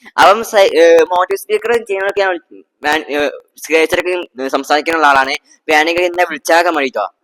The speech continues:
ക്യാമറ ആക്കി വിളിക്ക്. ര-, രണ്ട് കൈ കൊണ്ട് വിളിക്ക് ക്യാമറ. അപ്പൊ നമ്മൾ ക്യാമറ പഠിക്കുന്ന നമ്മുടെ തെന്നാപ്പിയാണ് കേട്ടോ, ഈനാപ്പിയാണ്. അതാണ് ക്യാമറ കുറച്ച് ഇതിനകത്ത്. അപ്പൊ മോട്ടിവേഷൻ ചെയ്യാനൊക്കെ വേണ്ടി എന്നെ വിളിച്ചാൽ മതി. നല്ല മോട്ടിവേഷൻ സ്പീക്കറും ചെയ്യുന്ന ആളാണ്. എന്നെ വിളിച്ചാൽ മതിട്ടോ.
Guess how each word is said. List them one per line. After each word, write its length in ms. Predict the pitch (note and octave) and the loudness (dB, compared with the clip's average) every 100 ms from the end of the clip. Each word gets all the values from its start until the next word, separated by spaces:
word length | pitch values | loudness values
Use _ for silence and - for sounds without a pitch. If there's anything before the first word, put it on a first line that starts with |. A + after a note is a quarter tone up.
| _ _ _ | _ _ _
ക്യാമറ 280 | F3+ G3+ A#3+ | 0 2 2
ആക്കി 220 | A3 G#3 | 0 -2
വിളിക്ക്. 280 | F3+ - - _ _ _ _ _ _ _ _ _ B2 | -10 -14 -20 _ _ _ _ _ _ _ _ _ -8
ര-, 220 | - - | -6 -6
രണ്ട് 180 | E3 G3 | -2 -2
കൈ 100 | E3+ | -2
കൊണ്ട് 140 | E3 | -6
വിളിക്ക് 300 | C#3+ G#2+ - - | -12 -16 -18 -16
ക്യാമറ. 220 | G#2+ G#2 - _ _ _ _ | -12 -12 -12 _ _ _ _
അപ്പൊ 140 | - D3 | -2 0
നമ്മൾ 140 | F3 | 0
ക്യാമറ 280 | F3+ D#3+ F#3+ | 2 2 2
പഠിക്കുന്ന 320 | G#3 F3 F3+ | 0 0 -2
നമ്മുടെ 320 | F3 F3 F3 _ C#3 | 0 0 0 _ -10
തെന്നാപ്പിയാണ് 520 | C#3 D3+ D#3+ E3 B2 | -2 -2 0 0 0
കേട്ടോ, 140 | F2+ - | -4 -6
ഈനാപ്പിയാണ്. 480 | C3 C#3+ D3+ D#3 C#3 | -4 0 0 0 -2
അതാണ് 200 | C3+ D3 | -4 -6
ക്യാമറ 300 | C#3 B2+ C3+ | -6 -6 -6
കുറച്ച് 160 | C3+ | -6
ഇതിനകത്ത്. 500 | C3+ C3+ B2+ G#2+ B2+ C3 _ _ _ _ _ - | -8 -8 -10 -8 -12 -16 _ _ _ _ _ -4
അപ്പൊ 140 | B2+ D3+ D#3 D3+ - _ _ _ A#2+ | 0 2 4 2 0 _ _ _ -12
മോട്ടിവേഷൻ 840 | B2+ C#3+ - E3 E3+ E3+ F#3 F3+ | -6 -6 -8 -12 -6 -6 -6 -10
ചെയ്യാനൊക്കെ 360 | F3 E3 E3 E3 | -8 -8 -8 -10
വേണ്ടി 200 | D#3 D#3 | -8 -10
എന്നെ 160 | D3+ | -10
വിളിച്ചാൽ 340 | D3 B2+ C#3+ C#3 | -12 -10 -8 -8
മതി. 160 | B2+ | -8
നല്ല 340 | B2+ C3 C#3 D3+ | -8 -4 0 -2
മോട്ടിവേഷൻ 480 | D3 C#3 C#3+ D3+ | -2 -10 -6 -6
സ്പീക്കറും 420 | - D3 D3+ D#3+ D3 | -6 -8 -6 -6 -6
ചെയ്യുന്ന 280 | C#3 C3+ | -8 -2
ആളാണ്. 340 | B2+ A#2+ A#2+ B2 | 0 0 -2 -8
എന്നെ 500 | _ _ _ _ D3 | _ _ _ _ -12
വിളിച്ചാൽ 360 | C3+ - D#3 | -10 -6 -2
മതിട്ടോ. 440 | D#3 C3 G#2+ G2 | -2 -2 -6 -8